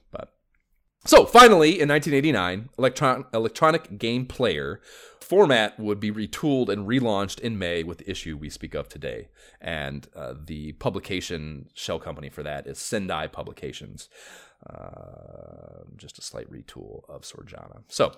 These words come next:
that is the history of this magazine coming to be. So let's get back to it. And yeah, I guess seeing that Konami ads were on the inside cover of the predecessor mag, it, that kind of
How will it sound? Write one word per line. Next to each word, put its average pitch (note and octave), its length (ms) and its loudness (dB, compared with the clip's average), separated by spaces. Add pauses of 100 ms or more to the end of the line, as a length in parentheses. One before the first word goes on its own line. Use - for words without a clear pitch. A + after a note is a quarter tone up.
(560)
that D#4 240 10
is D#3 100 6
the B2+ 100 0
history B2+ 460 2
of G#2 220 0
this A2+ 160 -6
magazine G2+ 400 -2
coming G2 340 -6
to F2 120 -10
be. F2+ 560 -2 (260)
So - 180 -6
let's G#2+ 260 -2
get E2+ 240 -8
back F2+ 280 -2
to D#2+ 160 -14 (160)
it. F2+ 420 -6
And D#3+ 120 2
yeah, C4+ 180 10
I D#3 100 10
guess - 440 4
seeing D3 320 0
that C3 420 2
Konami B2 400 2
ads A2 340 2
were A2 100 -2
on G#2 100 -2
the G#2+ 60 -6
inside A#2+ 280 -2
cover A#2 180 -2
of G#2 40 -4
the G2 60 -6
predecessor B2 440 -4
mag, F2+ 460 -4 (720)
it, - 280 -4
that A#2+ 180 -4
kind E3 140 4
of A2+ 80 -2